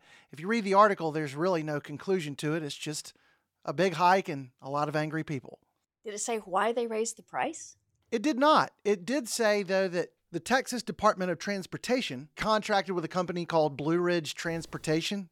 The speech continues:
Speaker 1: to manage this ten-mile portion of it. I couldn't really ascertain who was to blame between the two.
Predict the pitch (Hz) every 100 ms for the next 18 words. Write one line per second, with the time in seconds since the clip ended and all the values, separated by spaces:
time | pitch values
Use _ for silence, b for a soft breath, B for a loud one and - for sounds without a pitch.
0 | - 151 143 151 160 156 - 156 - -
1 | 180 170 160 156 147 - 151 147 151 147
2 | 139 - 165 185 220 202 202 202 180 170
3 | 170 170 - 175 175 165 151 _ _ 185
4 | 208 196 - 156 156 165 160 147 - _
5 | 160 156 160 131 120